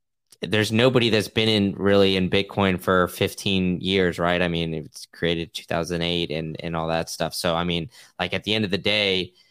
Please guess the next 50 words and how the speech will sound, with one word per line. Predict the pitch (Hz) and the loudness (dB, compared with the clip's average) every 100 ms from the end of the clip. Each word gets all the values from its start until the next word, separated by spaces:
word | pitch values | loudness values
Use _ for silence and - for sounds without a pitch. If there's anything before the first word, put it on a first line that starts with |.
| _ _ | _ _
you, | 104 107 | 0 0
you | 101 117 | 2 2
have | 107 120 120 120 | 2 2 0 0
some | 131 107 | 0 0
sort | - 107 | 2 2
of | 98 | 2
skill | - - - 107 104 98 92 | -2 -8 -2 2 4 4 2
or | 101 95 | 0 0
something | - 117 113 113 107 | 0 -2 0 0 0
that | 101 | 0
you've | 101 92 | -2 -4
done | 98 95 | 0 0
in | 90 | 0
a | 85 | -2
previous | - 104 95 95 - | -2 0 2 0 0
job, | 92 87 87 | 2 2 0
previous | - 95 95 - | -2 -2 0 0
life, | 90 87 | 0 0
whether | 95 90 90 | 0 2 0
it's, | 85 - - - _ - | 0 -8 -14 -20 _ -8
you | |
know, | 90 | -6
something | - 107 95 95 | -2 -2 -2 0
like | 87 85 | 0 0
that, | 101 113 110 | 0 0 0
that | |
you | 101 95 | -4 -4
can | 101 | -6
help | 101 107 95 - _ _ _ | -2 -2 -2 -6 _ _ _
and | - 98 98 | -4 0 2
use | 117 101 | 4 4
that | 107 98 | 2 0
experience | 90 - 113 120 107 | -2 -4 0 0 0
to | - | -4
kinda | - 95 | -4 -2
help | 92 95 - | 0 -2 0
build | 95 | 0
up | 92 - | 0 -4
the | 80 | -4
Bitcoin | 92 85 95 85 | -4 -4 -2 -4
space. | - - 110 101 - | -4 -2 0 0 -4
And | - 95 | -4 -4
I | 87 | -2
think | 101 95 | -2 0
that | 92 - | -2 0
that's | 98 - - | -2 -2 -2
your, | 196 - 208 - _ _ - | 2 4 4 0 _ _ 0
you're | 120 | 2
like, | 156 120 110 | 4 2 2
uh, | 113 104 101 98 | 2 2 2 2